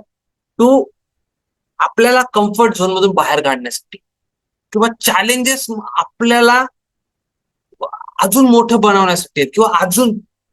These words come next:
ग्रो करण्यासाठी आहेत. तर challenges are never देव आपला, बऱ्याच, पण बऱ्याच वेळा आपण देवाला म्हणतो, "देवा, अरे मीच का? मलाच का? Why मी?" पण आपण कधीच ज्यावेळेस खूप चांगलं चाललेलं असतं, त्यावेळेस देवाला असं म्हणत नाही की, "Why मी? देवा, माझ्याच लाईफमध्ये एवढे ब्लेसिंग्स का दिलेत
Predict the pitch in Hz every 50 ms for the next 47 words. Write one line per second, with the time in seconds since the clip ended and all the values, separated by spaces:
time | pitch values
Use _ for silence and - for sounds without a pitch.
0 | - 202 247 240 233 233 220 208 202 196 190 - 165 - - 143 135 135 - 180
1 | 180 - - 190 170 202 220 233 240 262 240 240 226 226 226 220 214 202 208 208
2 | 214 233 247 233 240 - _ _ _ _ _ _ _ - 202 220 220 185 170 165
3 | - - - - 156 170 - 220 240 254 262 247 247 - 220 220 220 220 208 202
4 | 202 214 214 214 214 202 196 185 185 196 202 196 180 180 175 175 175 175 180 175
5 | 170 160 165 156 143 147 156 165 170 170 165 170 170 165 156 151 147 - - -
6 | 139 135 135 139 160 190 196 196 196 - - 180 151 131 113 107 110 120 139 165
7 | 180 202 220 226 226 - - - 190 151 135 127 123 135 170 185 208 214 208 190
8 | 165 139 127 120 - _ _ _ _ _ _ _ _ _ _ _ _ _ _ _
9 | _ _ _ _ _ _ _ _ - 175 175 170 170 190 208 196 196 202 196 220
10 | 214 180 190 214 208 214 220 214 - - - - - 226 226 226 - - 202 170
11 | 175 185 208 208 208 208 196 196 196 196 190 180 190 185 196 190 190 185 185 185
12 | 185 185 185 185 175 - - 185 175 170 165 165 160 165 165 156 160 160 139 127
13 | 117 131 151 165 185 190 180 180 160 135 139 156 180 185 175 165 165 165 160 170
14 | 170 208 214 214 202 196 202 202 202 202 202 196 202 190 196 196 202 185 170 180
15 | 175 - 185 180 175 - - 175 165 143 131 120 117